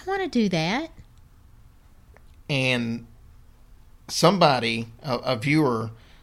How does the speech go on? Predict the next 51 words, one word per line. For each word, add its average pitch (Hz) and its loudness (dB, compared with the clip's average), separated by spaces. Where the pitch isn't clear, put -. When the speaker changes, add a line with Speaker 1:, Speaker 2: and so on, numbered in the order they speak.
Speaker 2:
saw 160 4
the 170 4
cat, 123 4
screenshotted 151 2
it, 107 -2
and 127 -4
then 120 -2
they 117 -2
sent 123 -4
it 120 -8
to 120 -10
the 113 -4
hotel. 104 -6
So - -4
they 147 6
said 175 4
it's 165 0
not, 147 6
like, 127 -2
a 123 0
great 156 4
picture, 175 0
but 135 4
it's - -2
good 160 4
enough 139 2
where 127 0
you 123 0
can 123 -2
see 135 -2
the 117 -2
marking 120 0
and 120 -4
you 117 -2
can 117 -4
tell 135 2
that 123 0
it's 110 -6
an 120 -4
orange 120 -6
cat 123 -2
on 120 -6
top 117 -2
and 110 -6
then, 110 -6
like, 110 -4
some 110 -6
white 113 -4
and - -6
everything 101 -6
below - -8